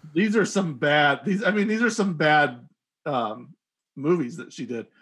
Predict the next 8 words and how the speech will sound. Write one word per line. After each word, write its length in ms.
Um, 440
but 400
it, 200
you 100
know, 220
it, 200
it 80
was 360